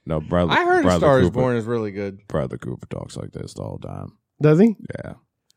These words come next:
Speaker 1: He's like, it, Bradley Cooper in twenty years from now is gonna be the same thing as, uh, fucking
Speaker 3: Chris Christopherson?
Speaker 1: Uh, no, Forrest Gump. Tom Hanks doing Forrest Gump,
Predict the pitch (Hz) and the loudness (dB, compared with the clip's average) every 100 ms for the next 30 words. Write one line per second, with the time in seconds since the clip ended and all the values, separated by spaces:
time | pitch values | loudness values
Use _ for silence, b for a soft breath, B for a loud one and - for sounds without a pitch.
0 | _ 101 98 110 101 - 127 117 113 123 | _ -2 4 4 4 2 2 2 2 4
1 | 123 135 147 135 131 113 107 104 101 120 | 6 6 4 4 6 4 4 0 2 2
2 | 110 104 107 120 110 107 107 110 95 95 | 2 2 2 2 2 4 4 2 0 0
3 | 101 95 98 95 95 98 95 90 95 95 | -2 0 0 0 0 0 0 0 0 -2
4 | - 92 92 87 90 87 87 - 95 90 | -4 -2 0 0 0 0 -2 0 -2 0
5 | 92 87 87 139 - 127 - 117 120 127 | -2 -2 -4 -6 -6 -8 -10 -10 -8 -6
6 | 147 143 - 101 92 - 113 90 - 98 | -4 -6 0 2 2 2 2 2 4 4
7 | 98 - 104 101 104 - 110 104 101 101 | 4 2 2 2 0 -2 0 2 2 0
8 | 95 98 95 95 92 - 95 95 | 0 0 2 2 2 2 2 2